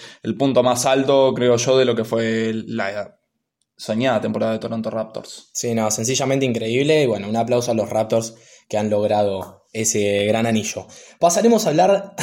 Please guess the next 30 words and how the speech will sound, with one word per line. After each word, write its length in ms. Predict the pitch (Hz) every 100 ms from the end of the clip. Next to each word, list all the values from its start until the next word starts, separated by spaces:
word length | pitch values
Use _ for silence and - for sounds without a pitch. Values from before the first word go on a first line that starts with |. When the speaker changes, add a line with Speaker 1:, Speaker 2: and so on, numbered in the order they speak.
| -
Speaker 2:
<laughs> 160 | - -
de 260 | 127 165
otra 300 | 190 220 175
run 540 | 160 160 170 185 190 -
muy 440 | 175 208 269 302 226
similar 720 | 151 139 131 123 135 160 - _ _ -
a 100 | 139
la 140 | 147
de 180 | 147 160
Kawhi 380 | 139 127 143 135
Leonard 500 | 135 127 123 110 113
en 100 | 113
el 120 | 123
último 340 | 135 127 123
año. 400 | 131 123 120 127 - - _ _ _ -
Y 100 | 135
fue 160 | 214
una 140 | 196 -
run 440 | 151 165 175 139
de 140 | 131
un 320 | 123 131 139 139
tipo 560 | 143 139 147 143 143
que 280 | - 120 117
admiro 920 | 117 117 123 143 160 160 170 165 170 _ _ _ _ _ -
con 400 | 120 117 117 120
mi 140 | 131
alma, 600 | 147 160 160 160 156 151 139
un 180 | 135
tipo 260 | 139 143 139
que 360 | 123 113 -